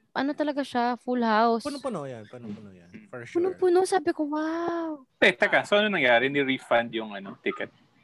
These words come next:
Speaker 2: Ay, nag-ask ako ng refund, pero
Speaker 3: Hmm.
Speaker 2: alam mo yun, nagrarason sila na sarado na yung box office, ganyan-ganyan.
Speaker 1: Lo.
Speaker 2: Eh,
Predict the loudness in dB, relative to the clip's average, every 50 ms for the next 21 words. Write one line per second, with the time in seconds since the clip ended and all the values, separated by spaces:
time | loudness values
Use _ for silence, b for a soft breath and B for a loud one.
0 | _ _ -2 -2 -2 -2 -4 -8 -12 -16 _ _ _ _ _ _ _ _ -4 -4
1 | 0 0 0 0 -2 -2 -4 -4 -2 -2 -4 -4 -6 -8 -12 -14 -10 -6 -4 -4
2 | -4 -4 -6 -8 -12 -14 _ -6 -4 -2 -2 0 0 0 2 2 2 2 2 2
3 | 2 0 0 0 0 -2 -2 -4 -6 -8 -8 -8 -6 -4 -4 -4 -2 -4 -4 -4
4 | -6 -6 -8 -8 -12 -12 -14 -14 -14 -10 -8 -4 -4 -2 -2 -2 -2 -2 -4 -6
5 | -10 -12 -14 -14 -16 -16 -16 -18 -20 -20 -18 -16 -16 -16 -16 -16 -18 -20 -18 -18
6 | -18 -18 -14 -12 -10 -10 -8 -10 -12 -14 -14 -14 -14 -14 -16 -18 -20 -20 -20 -20
7 | -20 -18 -18 -18 -16 -10 -2 2 4 6 6 6 4 2 -2 -8 -16 -18 -18 -20
8 | _ _ _ -8 -6 -4 -2 -2 0 0 0 -2 -2 -2 -4